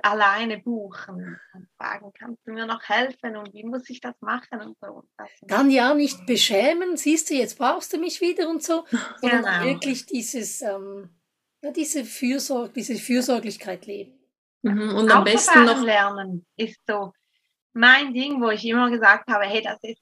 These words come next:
Speaker 1: so, so genial. Ich kann meinem Kind beibringen, Auto zu fahren und es muss auf mich hören." Und wir können stundenlang sind wir unterwegs zu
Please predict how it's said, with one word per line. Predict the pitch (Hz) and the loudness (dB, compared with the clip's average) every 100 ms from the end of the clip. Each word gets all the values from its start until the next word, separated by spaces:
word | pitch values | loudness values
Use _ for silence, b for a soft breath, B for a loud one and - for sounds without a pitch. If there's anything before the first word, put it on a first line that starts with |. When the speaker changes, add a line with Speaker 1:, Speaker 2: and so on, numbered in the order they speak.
| - | -2
Speaker 1:
so, | 226 226 - _ - 294 | -2 -2 -8 _ 0 2
so | 339 | 2
genial. | 359 339 262 277 - 320 | 0 -4 0 2 2 0
Ich | 269 - | -6 -8
kann | 302 269 | -4 2
meinem | 247 240 302 302 - | 6 6 4 -2 -6
Kind | 311 339 339 - | -4 -2 -2 4
beibringen, | 220 269 269 285 262 - | 4 4 -2 -4 -4 -2
Auto | 202 240 - 294 - | 2 2 0 -10 -8
zu | - | 2
fahren | 262 208 180 180 | 8 8 6 -6
und | 180 | -6
es | 180 - | -10 -6
muss | 180 226 453 480 _ _ - | -4 0 0 -2 _ _ 0
auf | 247 254 | 0 0
mich | 247 247 277 - | -2 -4 -4 4
hören." | 277 381 381 262 226 B B B B B _ 254 | 4 4 0 -4 -4 B B B B B _ -4
Und | 254 | -2
wir | 254 254 | -2 2
können | 311 269 285 | 4 4 2
stundenlang | - 311 381 381 302 302 339 320 | -4 -4 -2 -4 2 2 2 -4
sind | 277 | -6
wir | 285 285 | 0 0
unterwegs | 277 254 233 262 359 - - | 0 -4 0 0 0 -6 -16
zu | 294 | -16